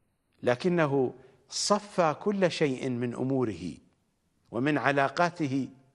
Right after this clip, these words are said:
وأخذ قراره النهائي أن يغادر إلى مشهد. لماذا؟ كي يبدأ حياة جديدة،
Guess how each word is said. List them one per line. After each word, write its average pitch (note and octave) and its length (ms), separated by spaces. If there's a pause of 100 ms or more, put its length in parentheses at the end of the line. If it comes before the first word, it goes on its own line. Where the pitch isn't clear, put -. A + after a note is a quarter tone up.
(1900)
وأخذ D#3 520
قراره C#3+ 840 (640)
النهائي C3+ 680 (580)
أن C3+ 140
يغادر C#3 840 (800)
إلى B2 580
مشهد. - 420 (2000)
لماذا؟ E3+ 540 (280)
كي C3 220
يبدأ C3+ 680 (760)
حياة D#3 580
جديدة، B2 880